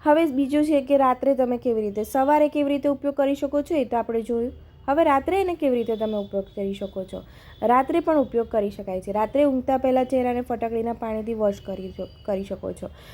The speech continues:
એનું તમને બેસ્ટ રિઝલ્ટ મળે છે. આ માટે તમે ફટકડી અને એલોવેરા જેલનો પેક પણ લગાવી શકો છો. આ ત્વચાને સંક્રમણથી મુક્ત કરે છે. તમારા ત્વચા ઉપર કે તમારા ચહેરા ઉપર ખીલ થયા હોય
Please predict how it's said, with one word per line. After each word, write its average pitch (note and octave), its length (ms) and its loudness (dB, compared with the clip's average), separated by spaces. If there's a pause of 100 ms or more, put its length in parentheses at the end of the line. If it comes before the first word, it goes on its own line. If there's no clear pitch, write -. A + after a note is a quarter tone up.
(340)
એનું D4 240 4
તમને C#4 300 4
બેસ્ટ A#3+ 420 0
રિઝલ્ટ G3+ 460 -2
મળે F#3 220 -2
છે. F#3 220 -10 (300)
આ A3+ 120 -2
માટે A3+ 300 2
તમે B3 220 0
ફટકડી C4 520 0
અને B3+ 240 2
એલોવેરા A3+ 380 0
જેલનો G#3 340 -4
પેક A3+ 360 -6
પણ C#4+ 280 0
લગાવી G3+ 360 2
શકો G3 320 -4
છો. G3+ 200 -8 (300)
આ D#4+ 140 2
ત્વચાને C#4+ 460 2
સંક્રમણથી A#3 720 -2
મુક્ત G3+ 380 -8
કરે F#3+ 220 -8
છે. F#3+ 240 -12 (320)
તમારા A3+ 360 2 (480)
ત્વચા A#3+ 320 2
ઉપર C4+ 400 2
કે C4+ 140 -4
તમારા A3 360 -2
ચહેરા C4+ 360 4
ઉપર C#4 240 0
ખીલ C4+ 260 -4
થયા C4+ 260 0
હોય C#4+ 220 -2